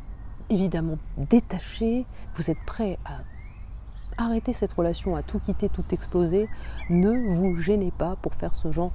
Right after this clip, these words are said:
de choses avec votre P N. Voilà, ça, je pense qu'elle l'a vécu comme une humiliation. Et encore, je ne sais même pas, parce qu'un pervers narcissique, il s'en fout, lui, hein. Du moment qu'il passe du bon temps, c'est tout ce qui l'intéresse. Après,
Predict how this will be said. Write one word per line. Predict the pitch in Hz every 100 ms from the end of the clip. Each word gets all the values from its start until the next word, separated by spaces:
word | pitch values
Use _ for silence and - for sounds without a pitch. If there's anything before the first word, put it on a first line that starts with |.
| -
de | 156
choses | - 170 185 180 - - - -
avec | 165 175 165
votre | 170 - 202
P | - 190 190
N. | 180 156 151 - - - - -
Voilà, | 151
ça, | 147 156 -
je | - 165 -
pense | 277 -
qu'elle | 190 170
l'a | 156
vécu | 220 - 180 160
comme | 165 151 135 170
une | 151
humiliation. | 208 208 165 147 - 190 233 277 - - - - 196
Et | 185
encore, | 170 247 254 262 170
je | 190
ne |
sais | 185 - 214
même | 185
pas, | - 135
parce | - -
qu'un | 156
pervers | 170 160 165
narcissique, | 147 - 151 226 -
il | 160
s'en | - 143
fout, | - - 233 160
lui, | 160
hein. | 190 - - - -
Du | 185
moment | 202 165 175
qu'il | -
passe | 185
du | 170 156
bon | 151 156
temps, | 190 202 214 -
c'est | - - 156 143 - - -
tout | 302
ce | 277 -
qui | - 233
l'intéresse. | 190 190 190 175 156 - - 147 - -
Après, | 180 - 214 202